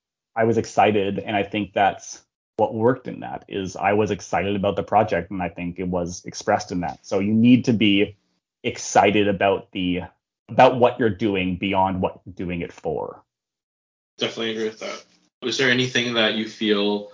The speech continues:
Speaker 2: you've kind of gotten better as you've continued to create content?
Speaker 1: I think I've gotten better at the, the scripting part of it, I think. I've been trying, especially, like,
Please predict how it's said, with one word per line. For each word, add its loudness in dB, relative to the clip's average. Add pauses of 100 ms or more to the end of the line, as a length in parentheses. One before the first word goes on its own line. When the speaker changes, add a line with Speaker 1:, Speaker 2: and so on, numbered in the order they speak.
Speaker 2:
you've -8
kind -2
of -4
gotten -2
better -4 (400)
as -2
you've -8
continued -8
to -4
create -8
content? -10 (760)
Speaker 1:
I 2
think 2
I've 8
gotten 8
better 6
at 4
the, -4 (280)
the -8
scripting -4
part 4
of 2
it, 4
I 0
think. -2 (680)
I've -4
been 0
trying, 0 (240)
especially, 2
like, 2